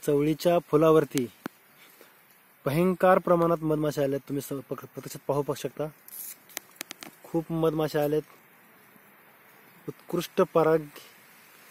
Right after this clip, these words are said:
उत्कृष्ट पराग सिंचनाचं काम जोरात चालू आहे. परागकणाचं पराग सिंचन इकडून तिकडे, तिकडून इकडे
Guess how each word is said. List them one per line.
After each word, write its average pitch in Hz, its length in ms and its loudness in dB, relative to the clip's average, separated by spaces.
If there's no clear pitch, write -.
उत्कृष्ट 165 480 -6
पराग 160 380 0
सिंचनाचं 151 440 -4
काम 151 220 -2
जोरात 147 220 0
चालू 147 240 0
आहे. 151 100 -4
परागकणाचं 147 720 -4
पराग 139 220 -6
सिंचन 147 420 -4
इकडून 147 200 -4
तिकडे, 147 260 -2
तिकडून 147 300 -4
इकडे 143 240 -2